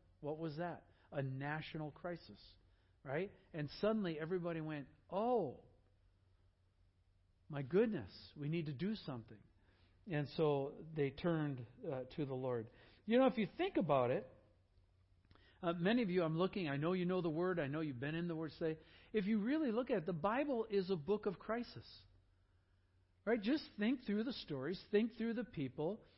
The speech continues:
um, think through, uh, the circumstances and the decisions that they, they had to wrestle with.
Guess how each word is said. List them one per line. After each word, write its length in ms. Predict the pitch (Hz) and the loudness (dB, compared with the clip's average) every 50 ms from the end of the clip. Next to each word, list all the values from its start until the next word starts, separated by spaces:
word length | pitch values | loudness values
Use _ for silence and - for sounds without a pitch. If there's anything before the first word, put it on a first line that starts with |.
| _ _ _ - - | _ _ _ -8 -2
um, 300 | 180 165 151 143 139 127 - - | 0 2 2 2 0 -4 -2 0
think 320 | 190 202 226 240 208 - | 2 2 2 2 -2 -4
through, 400 | - 196 202 202 196 196 208 214 208 - - - - _ _ - | -2 0 2 2 2 2 0 -2 -6 -10 -20 -20 -20 _ _ -8
uh, 160 | 170 135 135 | -6 -6 -4
the 140 | 143 156 156 | -2 -2 -2
circumstances 1000 | - - - 202 202 202 - 220 214 - - - 208 208 - - 196 180 175 180 | -2 0 0 2 2 2 2 0 0 0 -2 -4 -4 -4 -4 -4 -4 -4 -2 -2
and 220 | 196 202 208 208 | -2 -2 -2 -2
the 100 | 190 170 | -2 -2
decisions 840 | 143 123 143 139 - - - - 208 214 185 208 220 220 220 190 - - - - - - - | -2 -2 -4 -6 -6 -6 -2 0 0 0 0 0 -2 -2 -2 -4 -6 -12 -20 -20 -20 -8 -2
that 180 | - 160 156 156 | -2 -2 0 0
they, 140 | 175 165 151 143 165 170 156 | 0 0 0 0 -4 -6 -4
they 160 | 151 160 151 143 | 0 0 0 2
had 260 | 143 180 190 185 160 | 2 0 0 0 0
to 100 | 165 160 | -2 -2
wrestle 500 | 151 147 160 202 220 214 - 196 170 143 | -2 -2 0 0 0 0 0 0 0 0
with. 220 | 127 123 127 156 | 0 0 0 -2